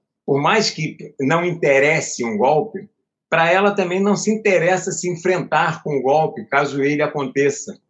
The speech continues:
Porque desde que seus negócios estejam garantidos, pra ela isso é que é o fundamental. Nós já vimos isso, ela conviveu muito bem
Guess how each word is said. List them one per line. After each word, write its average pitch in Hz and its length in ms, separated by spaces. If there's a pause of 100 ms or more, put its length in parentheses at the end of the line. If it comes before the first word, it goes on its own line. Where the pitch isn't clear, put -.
(360)
Porque 160 300
desde 180 400
que 170 80
seus 170 260
negócios 123 640
estejam 117 360
garantidos, 110 880 (300)
pra 147 180
ela 165 220
isso 175 200
é 165 60
que 170 80
é - 20
o 160 80
fundamental. 160 800 (360)
Nós 107 220
já 139 80
vimos 147 340
isso, 160 280
ela 127 140
conviveu 147 460
muito 185 360
bem 160 320